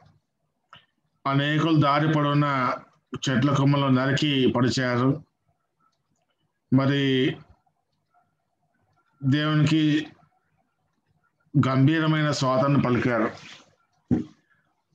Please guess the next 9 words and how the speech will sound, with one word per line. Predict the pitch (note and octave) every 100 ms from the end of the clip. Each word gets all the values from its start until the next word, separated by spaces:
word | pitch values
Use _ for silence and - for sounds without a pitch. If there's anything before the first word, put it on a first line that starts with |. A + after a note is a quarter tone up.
| C#3
అక్కడ | C#3 C#3
ఒకసారి | D#3+ D#3 E3+ F3 D#3
యేసుకు | D3+ E3 D#3 D#3 D#3 D#3 C3 C3 - _ _ _ _ _ _ _ _ - C3
రెడ్ | D3+ D3+
కార్పెట్‌తో | E3+ E3 D#3 D#3+ D#3 D#3 D#3 C#3+ - - _ _ _ C#3+
వారు | C#3 C#3 C3+
స్వాగతం | - C#3 C#3 C#3
పలికిన | C3+ C3
విధానం | C3+ C3+